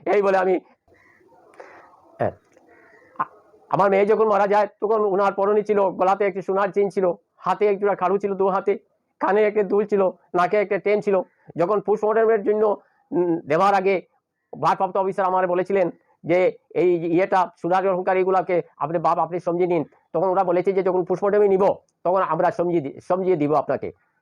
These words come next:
যাই হোক, পোস্টমর্টমের আগে আমি, আমি অফিসারের রুমেতে সিগনেচার করার জন্য চলে যাই ম্যাজিস্ট্রেট সাহেবের সামনে। তখন বিবাদীগণের,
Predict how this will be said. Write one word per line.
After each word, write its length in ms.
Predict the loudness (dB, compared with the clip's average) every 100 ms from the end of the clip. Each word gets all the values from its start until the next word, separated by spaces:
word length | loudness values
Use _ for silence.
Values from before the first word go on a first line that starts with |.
| _
যাই 180 | 2 4
হোক, 180 | 2 -2 _ _ _
পোস্টমর্টমের 500 | -4 0 0 2 2
আগে 380 | 2 2 0 -2 _ _ -6
আমি, 300 | 0 2 0 _ _ _ _ _
আমি 180 | -2 0
অফিসারের 360 | 0 0 0
রুমেতে 260 | 0 0 -2
সিগনেচার 400 | -4 -6 -2 -2
করার 220 | 0 -2
জন্য 160 | -4 -4
চলে 220 | 0 2
যাই 200 | 2 0 -6 _ _ _
ম্যাজিস্ট্রেট 320 | -4 -2 -2
সাহেবের 260 | -2 -2 -2
সামনে। 280 | -2 -2 -4 -6 _ _
তখন 320 | -2 0 0 -2 _ _
বিবাদীগণের, 640 | -2 0 2 2 2 0